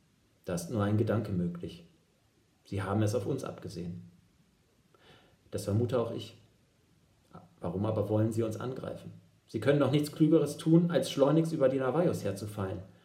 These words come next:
die nicht genau unterrichtet sind, weil ihre Kundschafter teils gefangen, teils ermordet wurden."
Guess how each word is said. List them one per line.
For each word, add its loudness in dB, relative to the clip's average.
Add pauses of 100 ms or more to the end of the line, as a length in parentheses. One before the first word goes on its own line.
(180)
die -2
nicht 4
genau 2
unterrichtet -2
sind, -4
weil 0
ihre -2
Kundschafter 0
teils -2
gefangen, -6
teils -4
ermordet -8
wurden." -12